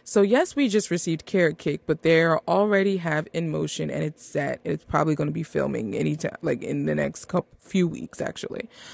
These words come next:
um, the next Hannah Swenson movie. And we will talk about that more in depth in my review of Carrot Cake.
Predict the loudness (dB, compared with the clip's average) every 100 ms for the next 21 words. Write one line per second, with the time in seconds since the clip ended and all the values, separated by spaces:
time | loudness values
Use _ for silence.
0 | -18 -10 -2 0 2 0 -4 -12 -6 0
1 | 2 2 0 -6 -4 -4 -6 -6 -4 -6
2 | -8 -8 -10 -4 -2 4 4 6 2 -2
3 | -2 -2 -2 -2 -2 -2 -2 -2 -2 -2
4 | -2 -4 -2 -2 -2 -4 -12 -20 -20 -20
5 | -14 -2 0 2 4 2 0 0 0 0
6 | -4 -2 0 0 -2 -6 -8 -10